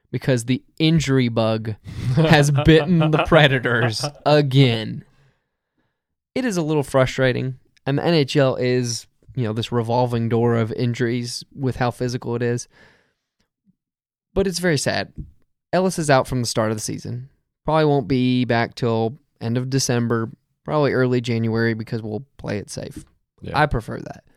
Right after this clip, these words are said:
Speaker 1: But last game, wah, wah, wah. Weber and Hartnell go out for another couple weeks. Granted, the consolation prize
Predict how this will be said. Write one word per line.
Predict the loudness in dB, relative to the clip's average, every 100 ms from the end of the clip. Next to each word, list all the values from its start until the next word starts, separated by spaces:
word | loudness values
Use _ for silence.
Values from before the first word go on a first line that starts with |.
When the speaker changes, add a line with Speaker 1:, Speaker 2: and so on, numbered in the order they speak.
| _ _ _ _ _ _ _ _ -4
Speaker 1:
But | 0 0 0
last | 2 2 2 0
game, | -4 -2 -2 -4 -8 -14 -20 _ _ _ _ _ _ _
wah, | -6 -4
wah, | -4 -8
wah. | -10 -14 -14 -18 -20 _ -2
Weber | 0 4 2 0 -2
and | -2 0 0
Hartnell | 0 0 0 -6
go | -4
out | -4 -6
for | -6
another | -2 -2 -2
couple | -4 -6 -6
weeks. | -8 -12 -14 -16 -18 _ _ _ _ _ _ -16
Granted, | -6 -2 -2 -2 -2 -4 -6 -10 -20 _ _ _ _ -8
the | -8
consolation | -4 -2 -2 0 0 0 -4 -2
prize | 0 2 0 -4 -8 -14